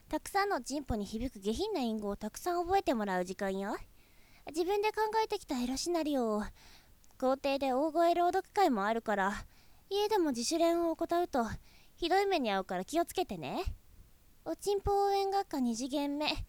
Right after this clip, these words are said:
チンコビトレーニング。男性様を満足させることのできる体力を養うための時間です。ガニ股スクワットで足腰を鍛えるだけだけど、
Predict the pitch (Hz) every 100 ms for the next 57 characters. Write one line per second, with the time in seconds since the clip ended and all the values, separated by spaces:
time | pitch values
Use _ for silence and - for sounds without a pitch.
0 | - - - 403 403 415 392 370 392 392
1 | 359 302 240 208 254 - - - - -
2 | - _ - 330 381 427 440 440 415 370
3 | 254 285 359 370 269 247 254 269 285 294
4 | 247 208 - 233 220 294 339 320 220 185
5 | 190 - 262 277 240 202 180 175 180 202
6 | 202 226 - 208 - - - - - -
7 | 269 349 415 427 453 440 - 453 453 453
8 | 294 247 - 392 - 294 - - 240 302
9 | 208 214 330 392 - 214